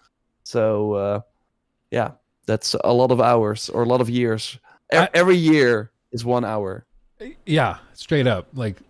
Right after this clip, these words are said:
Speaker 2: no
Speaker 1: Okay.
Speaker 2: joke. It, it's, like, I was talking to, to Jacob about this last night. Um, shout out to Jacob.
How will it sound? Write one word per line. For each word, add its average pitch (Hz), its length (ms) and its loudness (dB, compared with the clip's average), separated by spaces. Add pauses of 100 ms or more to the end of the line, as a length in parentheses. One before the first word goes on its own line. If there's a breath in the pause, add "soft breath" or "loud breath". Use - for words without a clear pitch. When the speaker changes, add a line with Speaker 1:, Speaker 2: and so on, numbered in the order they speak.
(120)
Speaker 2:
no 127 360 -6
Speaker 1:
Okay. 113 120 -4
Speaker 2:
joke. 110 260 -4
It, 151 180 -4
it's, 175 240 0 (120)
like, 190 400 0 (800 loud breath)
I 170 200 4
was 185 180 2
talking 202 380 2
to, 156 260 0
to 139 180 -4
Jacob 120 520 0
about 107 320 0
this 107 200 -8
last 101 300 -6
night. 90 320 -10 (380 loud breath)
Um, 104 200 -4
shout 156 240 0
out 143 100 0
to 147 100 -4
Jacob. 123 540 -2